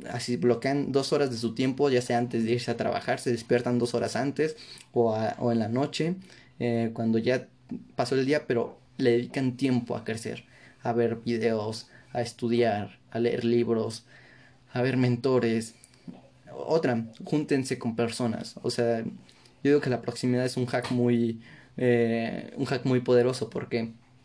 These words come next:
el simple hecho de acercarte a personas que estén en constante crecimiento, se, algo se te van a pegar, te lo prometo, algo se te va a pegar, pero haz las preguntas correctas. Aprende a hacer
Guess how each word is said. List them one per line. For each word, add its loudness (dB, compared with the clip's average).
el -2
simple 0
hecho 0
de 2
acercarte -4
a -6
personas -2
que -6
estén -4
en -2
constante -4
crecimiento, -4
se, -2
algo 2
se 0
te 0
van 2
a 0
pegar, 0
te 2
lo 6
prometo, 2
algo 2
se -4
te -2
va 2
a -6
pegar, -2
pero 4
haz 2
las -6
preguntas -2
correctas. -6
Aprende 0
a -8
hacer -4